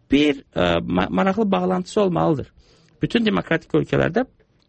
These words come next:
Konstitusiya Məhkəməsinə sorğu müra-, müraciət edə biləcək bir, ə, qrup müəyyən olunub. Tam ki, parlamentin ümumi üzvünün sayının müəyyən bir hissəsi.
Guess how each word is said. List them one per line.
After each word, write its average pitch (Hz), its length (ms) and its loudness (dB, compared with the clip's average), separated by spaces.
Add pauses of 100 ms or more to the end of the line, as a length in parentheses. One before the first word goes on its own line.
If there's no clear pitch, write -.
(720)
Konstitusiya 175 380 0
Məhkəməsinə 127 560 -2
sorğu 175 500 0
müra-, 151 220 -2
müraciət 139 640 -4
edə 143 140 -4
biləcək 147 320 -2 (720)
bir, - 260 0
ə, 151 140 0 (760)
qrup 202 240 -2
müəyyən 123 320 -2
olunub. 113 240 -6 (640)
Tam 120 160 0
ki, 117 160 -6
parlamentin 131 640 -2
ümumi 147 320 2
üzvünün 127 320 0
sayının 151 460 -2
müəyyən 147 220 0
bir 135 100 -4
hissəsi. - 340 -6